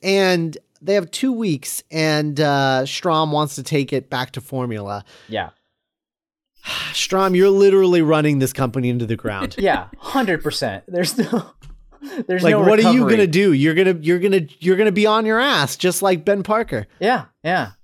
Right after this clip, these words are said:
Speaker 2: Who is, you know, not happy to be there, but is happy to make jokes about it. Um,
Speaker 1: Yeah.
Speaker 2: dad jokes about it. Yeah,
Speaker 1: It's true.
Speaker 2: I, I don't know what else to say about the,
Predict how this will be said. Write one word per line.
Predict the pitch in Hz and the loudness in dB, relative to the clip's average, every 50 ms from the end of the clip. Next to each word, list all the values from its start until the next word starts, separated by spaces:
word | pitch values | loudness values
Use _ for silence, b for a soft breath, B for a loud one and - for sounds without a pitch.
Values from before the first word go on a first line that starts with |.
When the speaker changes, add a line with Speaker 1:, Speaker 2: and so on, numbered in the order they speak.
| _ _ | _ _
Speaker 2:
Who | - 135 131 135 | -14 -10 -6 -6
is, | 131 127 120 - - - - - - | -6 -6 -8 -12 -18 -20 -20 -20 -16
you | 127 123 104 | -12 -10 -10
know, | 92 90 87 92 - _ _ _ _ _ _ _ _ _ _ _ | -10 -10 -12 -16 -20 _ _ _ _ _ _ _ _ _ _ _
not | 117 139 147 147 139 123 - 113 | -10 -6 -4 -4 -4 -4 -6 -8
happy | 127 131 131 - - 131 | -6 -6 -6 -4 -6 -8
to | 127 | -8
be | 107 120 117 113 | -6 -8 -6 -4
there, | 120 120 123 | -4 -4 -4
but | 110 113 | -4 -6
is | 107 101 | -8 -6
happy | 123 113 - 110 | -6 -8 -6 -6
to | 120 | -6
make | 120 113 107 | -8 -8 -6
jokes | - 113 131 - - | -6 -8 -8 -8 -10
about | 95 85 82 85 85 | -16 -16 -16 -14 -14
it. | 90 92 - _ _ | -16 -16 -18 _ _
Um, | 113 110 104 98 95 92 90 87 90 113 117 | -10 -8 -6 -6 -6 -8 -10 -12 -12 -12 -10
Speaker 1:
Yeah. | 120 110 | -6 -4
Speaker 2:
dad | 143 123 120 110 | -4 -4 -4 -4
jokes | 101 98 87 82 - - - - _ _ | -6 -10 -12 -12 -14 -20 -20 -20 _ _
about | - 95 - 85 80 78 | -20 -18 -18 -16 -16 -16
it. | 82 76 - _ | -18 -20 -18 _
Yeah, | 127 156 156 143 | -4 -4 -4 -2
Speaker 1:
It's | - | -2
true. | - 190 | -2 -4
Speaker 2:
I, | 202 196 190 - _ _ - | -4 -4 -6 -10 _ _ -8
I | 180 196 | -6 -4
don't | 233 226 | -2 -2
know | 240 233 | 0 0
what | 233 214 | 0 0
else | 208 202 - - | 0 -2 -4 -6
to | - | -10
say | - - 143 131 123 | -8 -4 -2 -2 -2
about | 117 110 123 120 107 - | -2 -2 -2 -4 -4 -4
the, | 113 104 98 87 87 | -6 -6 -6 -6 -10